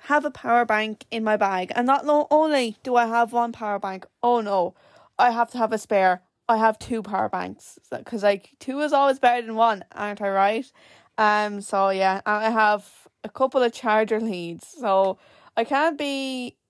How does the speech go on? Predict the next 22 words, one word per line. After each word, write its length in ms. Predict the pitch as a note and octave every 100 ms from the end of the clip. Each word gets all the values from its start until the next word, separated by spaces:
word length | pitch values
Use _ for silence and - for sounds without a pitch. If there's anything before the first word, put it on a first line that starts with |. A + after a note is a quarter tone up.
| _ _
stuck 380 | - - A3+ A3
for 100 | A3
a 60 | G#3
charger. 640 | G#3+ A3 G#3 G3+ F#3 F3
So 640 | - F#3 F3+ F3 F3 F3 _ _ _ _ _ _ _
yeah, 280 | - G3+ F#3 -
and 160 | A#3 A#3+
I 100 | B3
also 480 | B3+ B3+ C4 B3 A#3 -
did 160 | A3
get 140 | G#3 G3+
my 100 | G3
AirPods, 520 | F#3+ F#3+ F#3 E3+ E3 - E4+
so 580 | - - - F#3+ F3+ F3
I'm 300 | - G3 G3
prepared 520 | F#3+ _ A3+ A3 A3+ -
with 100 | A3+
my 120 | G#3
technology 840 | G3+ G#3 F#3+ G3 F#3 F3+ F#3 F3 G#3+ - - _ _
in 180 | G#3 G3+
that 220 | F#3+ F3+ -
way. 300 | F#3 G3+